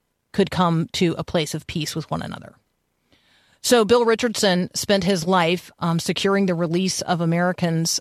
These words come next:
um, over the years, most recently Brittany Griner from imprisonment in Russia. Um, and it was, like, twenty years ago that he was giving an interview and he was asked, like, "What are the driving forces to,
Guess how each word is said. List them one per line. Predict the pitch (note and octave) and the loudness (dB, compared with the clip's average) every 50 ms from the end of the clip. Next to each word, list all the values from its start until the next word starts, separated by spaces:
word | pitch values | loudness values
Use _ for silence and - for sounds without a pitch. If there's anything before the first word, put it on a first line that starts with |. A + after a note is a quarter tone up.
| _ _ | _ _
um, | - E3 E3 - | -6 -4 -2 0
over | F3 E3+ F3+ | 0 0 0
the | E3+ E3 | 2 0
years, | D#3+ E3 E3+ D#3+ - | 2 0 0 0 0
most | F3 F3+ E3 - | 0 0 0 2
recently | G3+ G#3+ A#3 - - C3 F#3 | 0 0 0 0 0 0 0
Brittany | E3 D3 F3+ F#3+ A#2+ E3+ E3+ | 0 2 0 0 0 0 0
Griner | D#3 D#3+ D#3+ D#3 F#3 A3 G#3 D3 D3+ F3+ G3 - | 0 2 2 2 4 4 2 2 0 -2 -4 -2
from | - G3 F3 E3+ | 0 0 2 2
imprisonment | E3 D3 - - F#3+ E3+ F3+ E3+ E3 - - | 2 0 2 0 2 2 4 2 2 2 0
in | D#3 D3 C#3 | 0 -2 0
Russia. | D3 E3 F#3 G#3+ - - - - D3 _ _ _ _ _ _ _ _ _ _ _ _ _ _ _ _ _ _ - | 2 0 0 0 0 -2 -4 -4 -8 _ _ _ _ _ _ _ _ _ _ _ _ _ _ _ _ _ _ -6
Um, | - F#3 F#3+ F3+ E3+ E3+ E3 - - | -2 0 2 2 2 0 0 -2 0
and | - F#3+ | 2 2
it | A3 | 4
was, | A3 G#3+ | 4 4
like, | G#3+ A3+ - - | 2 2 0 0
twenty | - A#3 A#3 C#4 D#4+ | 0 2 2 4 4
years | C#4 G#3+ G#3 G#3 G#3+ | 4 4 4 2 2
ago | F#3 F3 D#3+ C#3+ C#3 D3 | 2 2 2 0 0 0
that | D3+ E3+ E3 D#3+ D#3 - - - | 0 0 0 0 0 -2 -4 -2
he | E3 F3 | 0 0
was | F3 F3 D#3 | 0 0 0
giving | F#3+ F#3+ F#3+ F#3 F3 | 0 0 2 2 0
an | E3+ | 0
interview | B2+ F3 F#3 G3 F3+ D#3+ D#3+ D#3+ - - - - - | 0 0 2 2 2 2 0 -2 -4 -6 -8 -8 -6
and | - E3 D#3+ | -2 0 2
he | D#3+ | 2
was | E3 D3+ G3 | 2 2 2
asked, | F3 F3 E3+ - - | 2 2 0 0 -2
like, | E3+ - - | -4 -2 0
"What | C#4 D#4 | 0 2
are | F4+ | 2
the | G#4 | 2
driving | D#4 A#3 G3 D#3+ D3+ F#3 F#3+ F#3+ F3 | 2 2 2 2 4 4 2 2 0
forces | - - C#3 E3+ F3 D#3 - E3+ - - - - | 0 -2 -4 -4 -4 -2 -2 -4 -4 -4 -10 -8
to, | - - F3 D#3+ D3+ D3+ - | -2 0 0 0 0 -2 -4